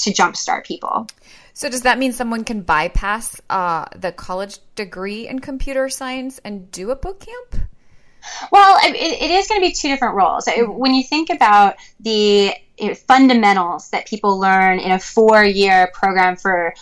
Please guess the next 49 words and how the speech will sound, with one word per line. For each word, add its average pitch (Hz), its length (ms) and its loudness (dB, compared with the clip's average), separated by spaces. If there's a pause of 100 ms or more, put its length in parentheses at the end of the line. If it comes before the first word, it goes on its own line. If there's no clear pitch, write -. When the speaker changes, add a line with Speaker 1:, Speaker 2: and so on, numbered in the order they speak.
(120)
Speaker 1:
computer 208 320 2
science, 208 420 0
that's 254 160 -6
very 277 240 2
different 208 340 -2
than 190 180 -6
what 196 220 2
you're 202 140 -2
going 190 180 0
to 190 60 -8
be 185 140 0
able 180 180 -2
to 190 200 -6
acquire 185 460 4
in 180 200 -4
terms 185 260 -6
of 180 120 -8
very 208 220 4
practical 185 520 0
skills 165 680 -2 (200)
Speaker 2:
Mm-hmm. 185 160 -18
Speaker 1:
in, 180 480 0 (100)
you 185 140 -4
know, 139 120 -10 (180)
three 214 160 -2
to - 80 0
six - 340 -6
months. - 480 -2 (380)
So 269 240 4
it 254 120 2
really 339 240 4
does 220 220 2
kind 233 140 0
of 208 40 -4
depend 202 260 -2
on 180 100 -2
what 180 200 0
point 220 260 -6
you 190 140 0
are 180 200 8
in 180 100 -2
your 180 120 -2
career 196 800 2
and 190 200 0
where, 190 380 2
where 208 180 6
you 202 180 4
want 185 280 4
to - 160 -2